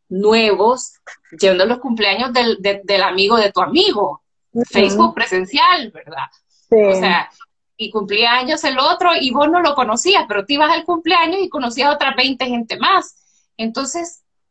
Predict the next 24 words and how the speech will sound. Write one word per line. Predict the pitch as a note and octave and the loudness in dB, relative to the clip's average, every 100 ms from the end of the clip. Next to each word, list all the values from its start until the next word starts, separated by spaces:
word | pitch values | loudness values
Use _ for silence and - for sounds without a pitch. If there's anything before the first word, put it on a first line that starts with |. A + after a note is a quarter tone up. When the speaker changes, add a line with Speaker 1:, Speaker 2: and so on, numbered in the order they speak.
| _ _ _ _ _ _ _ _ | _ _ _ _ _ _ _ _
Speaker 1:
esa, | C#4+ D4 C#4+ - D4+ D4 D4 - | -4 -4 -4 -4 0 0 0 -4
ese | A#3 A#3 B3+ | -8 -6 -8
espacio | A#3 - B3 C4 - - G#3 G#3+ A3+ - - _ _ - | -10 -2 -2 -2 -6 -8 -6 -6 -8 -12 -20 _ _ -4
de | G3 | -4
poder | G3 F3+ A3+ | 2 2 2
hacer | A#3+ A#3 | 0 0
amigos | A3+ A#3 A#3+ A#3 G#3+ | 2 2 0 -2 -2
reales, | F#3 D#3+ D3+ G3+ A#3+ F3 G3 F#3+ | -2 0 4 4 2 0 -4 -6
que | D#3+ | -8
no | D#3+ E3 | -6 -6
sean, | - F#3 G3 G3 D3+ D#3+ | -2 0 0 -2 -8 -8
eh, | - - - _ D#3 | -8 -8 -10 _ -8
bots | D#3 G#3+ A#3 - | 2 2 2 0
o | F#3+ F#3 | 0 0
cuestiones | F3+ F#3 F#3+ G3+ G3+ - | -2 -2 -2 -2 -6 -2
raras, | F3 G3 F#3 G#3 A3 - | 2 2 2 -2 -4 -10
¿verdad? | E3 E3+ F3 | -8 -4 -4
O, | F3+ F3 - | -4 -6 -8
o | F3 | -4
personas | F#3 E3+ F#3 A3 A#3 A3+ A3 | -2 -2 0 0 2 -2 -2
peligrosas | F#3 E3+ E3 A3 G#3+ G3 F#3+ | -2 -2 -2 -2 -2 -4 -4
para | F3+ F3 | -4 -4
tus | F#3 - G#3 | -6 -8 -8
hijos. | G#3 - A3+ A#3 - | -8 -2 -2 -2 -10